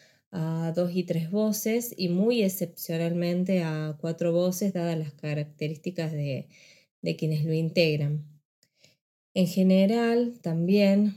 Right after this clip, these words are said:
una dificultad es que no es SAB, que es como muchas veces se encuentra en la mayoría de las partituras, sino que se trabaja,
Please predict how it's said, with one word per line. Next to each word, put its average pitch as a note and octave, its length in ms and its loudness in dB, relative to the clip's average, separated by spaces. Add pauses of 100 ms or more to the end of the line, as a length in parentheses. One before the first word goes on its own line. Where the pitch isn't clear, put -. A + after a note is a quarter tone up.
(220)
una F3 200 -2
dificultad F3+ 1000 -2
es F#3+ 600 2
que D#3+ 760 -2
no F3+ 300 0
es G3+ 160 2
SAB, F#3+ 640 -4 (180)
que E3+ 160 -2
es E3+ 120 -4
como F3+ 300 0
muchas E3+ 320 -2
veces G3 500 -2 (380)
se - 140 -6
encuentra E3+ 460 0
en F3 100 0
la E3+ 60 0
mayoría E3 500 -2
de E3+ 100 0
las E3 120 -2
partituras, G#3 880 -2
sino E3+ 540 -4
que F3+ 260 2
se F3+ 140 -6
trabaja, F3 920 -4